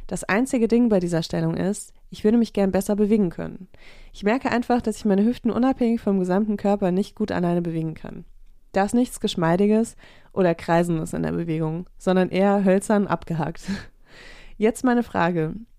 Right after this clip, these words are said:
Wie kann ich das verbessern? Helfen irgendwelche Trockenübungen, um meine Hüfte mehr zu lockern? Oder ist das einfach ein hoffnungsloser Fall? Vielen Dank für eure Antwort. Macht weiter so. Ich glaube, ihr helft ganz vielen Menschen mit eurem Podcast.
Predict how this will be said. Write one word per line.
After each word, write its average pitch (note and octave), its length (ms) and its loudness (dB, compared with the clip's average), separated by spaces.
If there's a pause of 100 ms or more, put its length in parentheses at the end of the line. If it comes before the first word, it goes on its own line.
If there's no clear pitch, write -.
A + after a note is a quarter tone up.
(100)
Wie A#3+ 140 4
kann D#4 160 2
ich D4 120 0
das B3 180 -2
verbessern? E3+ 520 0
Helfen F#3 360 2
irgendwelche F#3 440 0
Trockenübungen, G#3 720 2
um F#3 120 2
meine E3+ 280 0
Hüfte F#3+ 260 0
mehr G3 200 2
zu - 140 -4
lockern? A#3 420 0 (320)
Oder A3+ 220 2
ist A3 100 -6
das G#3 100 -4
einfach G3 360 -2
ein F3+ 120 2
hoffnungsloser F#3 600 0
Fall? D3+ 380 -6 (340)
Vielen D4 280 2
Dank A#3 200 2
für G#3 100 0
eure G#3 180 2
Antwort. - 400 -6
Macht F3 220 -4
weiter E3+ 240 0
so. A3+ 260 0
Ich G#3+ 140 -10
glaube, F3 220 2
ihr F#3 40 2
helft F#3 220 -2
ganz F#3 220 -2
vielen F3+ 160 2
Menschen D#3 260 -4
mit E3+ 140 -6
eurem F#3+ 180 0
Podcast. - 500 -6